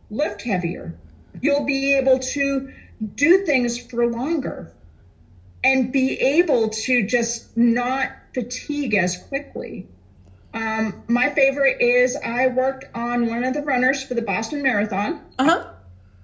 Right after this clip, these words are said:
Speaker 1: And he ran every single year. Um, and the one year that I worked on, he was, goodness, he was in his fifties. Now,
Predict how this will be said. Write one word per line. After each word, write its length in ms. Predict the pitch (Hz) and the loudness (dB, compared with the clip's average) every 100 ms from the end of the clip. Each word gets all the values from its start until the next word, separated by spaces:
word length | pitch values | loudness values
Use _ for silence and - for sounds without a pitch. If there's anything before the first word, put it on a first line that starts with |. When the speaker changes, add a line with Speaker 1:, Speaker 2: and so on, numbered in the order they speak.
| - | 0
Speaker 1:
And 360 | 247 240 247 | 2 4 2
he 220 | 247 302 302 | 0 0 0
ran 540 | 262 294 302 302 - - | 2 4 4 0 -2 -2
every 400 | 277 294 302 330 | 2 2 2 0
single 440 | 294 269 254 247 | -2 -2 0 0
year. 640 | 240 240 262 277 294 - - - | -2 -4 -2 -2 -2 -8 -16 -8
Um, 760 | 240 233 233 226 214 - - - - | -4 -4 -4 -2 0 0 -4 -16 -10
and 300 | - 240 240 240 - - | 0 2 4 2 -2 -6
the 160 | 208 - - | -6 -6 -2
one 220 | 247 320 | -2 0
year 180 | 339 370 | 0 0
that 100 | 311 | 2
I 100 | 226 | 2
worked 340 | 247 294 - | 2 0 0
on, 240 | 269 254 277 | 0 2 0
he 140 | 269 | -2
was, 560 | 254 247 240 226 220 - - _ - | 0 2 4 2 0 -8 -18 _ -12
goodness, 600 | 185 208 240 180 180 - _ _ _ _ _ _ | -8 -2 -2 -2 -6 -10 _ _ _ _ _ _
he 60 | 254 | -4
was 140 | 269 | 2
in 100 | 311 | 2
his 300 | 285 240 - | 2 0 -4
fifties. 1000 | - 214 240 - 403 415 453 - - - - _ _ - - _ _ | -6 -4 -4 4 4 6 4 0 -8 -14 -20 _ _ -20 -20 _ _
Now, 340 | - 285 294 | -2 0 -2